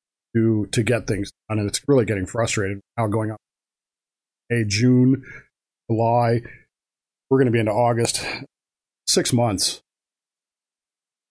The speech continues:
Uh, and, and there's no guarantee that it's gonna end in six months. And the governor this morning announced further restrictions tomorrow on, on gatherings in the state.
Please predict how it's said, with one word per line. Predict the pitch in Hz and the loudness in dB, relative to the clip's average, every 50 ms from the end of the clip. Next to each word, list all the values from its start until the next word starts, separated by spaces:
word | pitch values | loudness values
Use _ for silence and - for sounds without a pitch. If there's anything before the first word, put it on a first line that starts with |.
| _ _ _ - | _ _ _ -2
Uh, | 127 123 - | -2 0 0
and, | 123 123 123 | 0 0 0
and | - 131 127 127 123 120 123 123 - | 0 0 0 2 2 2 2 0 -2
there's | 147 131 160 196 - - | -4 0 2 2 2 2
no | 131 117 104 | 2 0 2
guarantee | 92 127 117 107 117 110 - - - 185 165 | 0 0 0 0 0 -2 -2 -2 0 0 2
that | 135 120 117 | 2 2 0
it's | 117 - | 0 0
gonna | - 135 127 127 | 0 2 2 2
end | 135 139 135 135 135 | 4 4 4 4 4
in | 131 127 | 4 2
six | - - - - - | 2 0 -2 0 0
months. | 160 196 233 196 - - - | -2 0 0 -2 -4 -4 -4
And | 117 117 - _ _ _ _ _ _ _ _ _ _ _ _ _ _ | -8 -8 -8 _ _ _ _ _ _ _ _ _ _ _ _ _ _
the | 131 | 2
governor | 139 143 139 135 123 | 2 4 4 2 2
this | 113 117 110 - 120 | 2 0 0 0 2
morning | 123 131 143 135 117 113 | 2 4 4 2 2 2
announced | 110 107 117 123 120 120 - - - _ _ _ | 0 0 0 0 0 -2 -4 -8 -12 _ _ _
further | - 139 135 127 117 | 2 2 4 4 2
restrictions | 110 117 - - - 143 139 - - 117 113 - - - _ _ _ _ 123 | 2 0 -2 0 0 0 0 0 0 0 0 -2 -4 -8 _ _ _ _ 0
tomorrow | 135 165 202 202 165 - 147 165 170 165 - - - _ _ _ _ _ _ _ _ _ _ _ _ _ _ _ _ _ - | 2 2 2 2 2 2 2 0 0 -4 -8 -14 -20 _ _ _ _ _ _ _ _ _ _ _ _ _ _ _ _ _ 0
on, | 127 123 123 127 131 - | 2 2 4 2 2 0
on | 131 123 123 120 | 0 0 2 2
gatherings | 107 110 113 110 117 117 123 127 123 117 - | 2 0 0 0 0 0 2 2 2 2 2
in | 120 113 | 2 0
the | 110 | 0
state. | - - - | -2 -4 -8